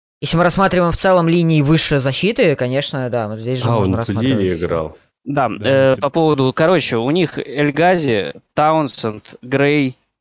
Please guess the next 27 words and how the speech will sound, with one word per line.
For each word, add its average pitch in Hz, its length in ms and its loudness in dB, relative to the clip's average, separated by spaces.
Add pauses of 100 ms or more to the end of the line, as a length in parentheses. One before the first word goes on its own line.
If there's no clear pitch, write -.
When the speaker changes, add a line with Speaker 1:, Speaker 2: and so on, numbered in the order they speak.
(400)
Speaker 3:
э, 117 680 0 (1300)
так, 110 240 -4
Иwobi, 120 800 -2 (120)
он 127 260 -2
им, 131 80 -4
конечно, 131 320 -2
не 143 100 0
нужен, 156 340 0
но 123 100 -2
он 127 80 0
есть 139 280 0
Ришарлисон, 139 680 -2
Калверт-Льюин, 131 1000 -2
Делли. 131 500 2 (1300)
Ну, 147 180 0
собственно, 135 520 -2
ладно, 120 380 0
Ван 120 140 -2
де 127 80 -2
Бека 147 300 0
ты 139 120 -4
хочешь - 360 -2
там 120 260 -2
в - 60 -14
центре 123 320 -2
поля 151 260 0
поглубже 120 680 -2